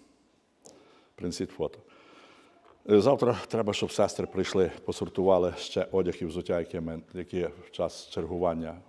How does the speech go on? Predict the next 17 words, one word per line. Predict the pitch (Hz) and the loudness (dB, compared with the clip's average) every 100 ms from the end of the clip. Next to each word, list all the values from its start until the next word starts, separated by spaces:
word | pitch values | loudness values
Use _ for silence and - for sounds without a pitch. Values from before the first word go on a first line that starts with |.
| - | -12
багато | 80 87 82 78 | -6 -4 -6 -6
було | 82 78 | -8 -8
посортовано. | - - 101 143 104 85 | -8 -8 -2 0 0 -2
Все, | - 98 | -2 -2
що | - 90 | -2 -6
ми | 87 | -6
привезли, | 92 90 85 85 | -2 0 -2 -4
було | 78 82 | -6 -6
посортовано, | - - 117 120 170 95 76 - - - - - | -8 -4 -4 0 0 -2 -6 -16 -20 -20 -20 -16
що | - 90 | -6 -4
ми | 87 | -2
привезли | 87 85 80 80 | 0 0 0 -6
з | 78 | -8
Німеччини. | 82 76 - 82 - | -8 -8 -10 -14 -10
Але | 90 | -8
ще | 90 - 107 | -6 -6 -4
є | 87 | -4